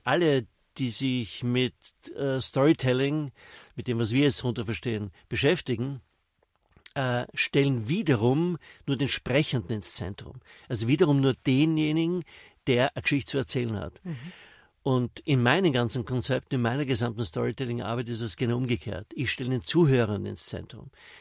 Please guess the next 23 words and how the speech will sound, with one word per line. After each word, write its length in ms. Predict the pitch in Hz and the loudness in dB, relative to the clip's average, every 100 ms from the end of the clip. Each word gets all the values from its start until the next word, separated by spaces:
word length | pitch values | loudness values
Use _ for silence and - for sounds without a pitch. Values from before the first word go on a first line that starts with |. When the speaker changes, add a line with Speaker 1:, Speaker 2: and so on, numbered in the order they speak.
| - - | -12 -4
Speaker 1:
Denn 100 | 127 | -2
ich 120 | 113 | 2
sage, 360 | 127 127 151 | 2 4 2
was 160 | 135 - | 0 -2
bringt 240 | 123 135 | -2 -2
die 80 | 135 | -2
tollste 360 | - 139 170 147 | 0 0 0 -2
Geschichte, 680 | 123 143 170 - 117 131 143 - - | -2 -2 -2 -2 -2 -2 -8 -16 -14
wenn 120 | - 123 | -4 -2
ihr 60 | |
niemanden 360 | 123 143 120 123 | 0 0 0 -2
findet, 380 | - 131 - 127 | -2 -4 -4 -4
der 100 | 117 | -2
ihr 160 | 120 | -2
zuhört? 480 | - 117 104 95 - - - - - - - | -4 -4 -6 -10 -14 -20 -20 -20 -20 -20 -6
Und 240 | 135 120 127 | -2 -2 -2
das 100 | 127 | -2
hat 180 | 131 135 | -2 0
nicht 260 | 180 - | -2 0
nur 80 | 165 | 0
damit 320 | 143 135 147 | 2 2 0
zu 140 | - 131 | -2 -6
tun, 520 | - 135 160 160 | -4 -2 0 -2